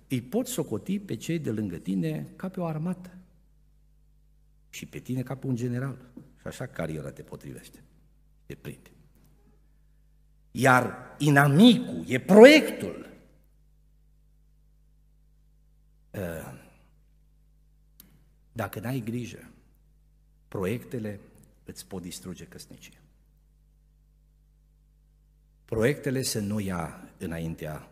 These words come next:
familiei. Pe de altă parte, am întâlnit situații, soții câteodată necăjite, frustrate, o fi avut, poate,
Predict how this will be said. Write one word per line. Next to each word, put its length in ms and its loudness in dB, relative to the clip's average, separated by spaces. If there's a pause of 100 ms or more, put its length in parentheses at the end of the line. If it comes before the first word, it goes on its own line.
familiei. 680 -14 (1700)
Pe 100 -6
de 80 2
altă 220 2
parte, 360 0
am 60 -6
întâlnit 360 -6
situații, 840 -4
soții 760 -6
câteodată 520 -8
necăjite, 680 -8
frustrate, 640 -8
o 40 -10
fi 120 -8
avut, 260 -4 (220)
poate, 580 -6